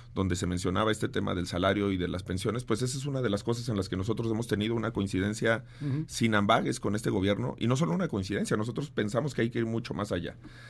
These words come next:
Speaker 1: Yo hace, eh, ocho años hablaba de que se podía tener un salario mínimo de al menos doscientos pesos, hoy es una realidad, hemos apoyado
Speaker 2: Ujú.
Speaker 1: esa agenda, hemos construido esa agenda con el gobierno,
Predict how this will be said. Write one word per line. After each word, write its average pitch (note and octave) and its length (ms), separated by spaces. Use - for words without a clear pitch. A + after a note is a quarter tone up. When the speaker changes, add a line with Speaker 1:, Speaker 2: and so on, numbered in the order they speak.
Speaker 1:
Yo B2+ 220
hace, B2 480
eh, F#2+ 160
ocho A2+ 340
años A#2 300
hablaba A2 500
de G2 80
que F2+ 100
se F2+ 120
podía F#2+ 320
tener G2 220
un G2+ 100
salario G2+ 340
mínimo G#2 340
de F#2+ 60
al F2+ 120
menos A2+ 280
doscientos G2 400
pesos, A#2 400
hoy A#2+ 160
es B2 100
una A2+ 160
realidad, G2 560
hemos A2 300
apoyado G2+ 380
Speaker 2:
Ujú. C3 40
Speaker 1:
esa A2 140
agenda, G#2 340
hemos G#2 220
construido A#2 340
esa B2 120
agenda A2 200
con G2+ 120
el F2+ 60
gobierno, G#2+ 440